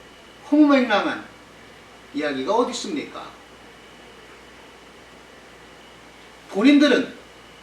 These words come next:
증거를 대고, "자, 니들 이러한 일 했지, 잘못했지." 이럴 때 민주당은 뭐라고 합니까? "아, 그거 모르는 사실이다.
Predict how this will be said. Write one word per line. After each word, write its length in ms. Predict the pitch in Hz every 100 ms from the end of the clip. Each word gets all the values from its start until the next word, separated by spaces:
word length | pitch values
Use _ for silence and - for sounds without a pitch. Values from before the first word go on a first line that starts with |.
| - -
증거를 560 | - 202 254 294 277 247
대고, 540 | 190 247 262 - - - - - -
"자, 460 | - 214 214 - - - - -
니들 240 | 269 262
이러한 300 | 254 285 277
일 80 | 269
했지, 480 | 262 - 294 - -
잘못했지." 840 | - 240 277 285 - 294 - - - - - - - - - - - - - - - -
이럴 340 | 165 202 196
때 380 | 233 226 - - - - -
민주당은 500 | 165 196 226 220 165
뭐라고 340 | 190 247 226
합니까? 360 | - 262 240 - - - - - - - - - - -
"아, 40 | 160
그거 120 | 180
모르는 400 | 190 269 277 262
사실이다. 580 | 208 - 349 - -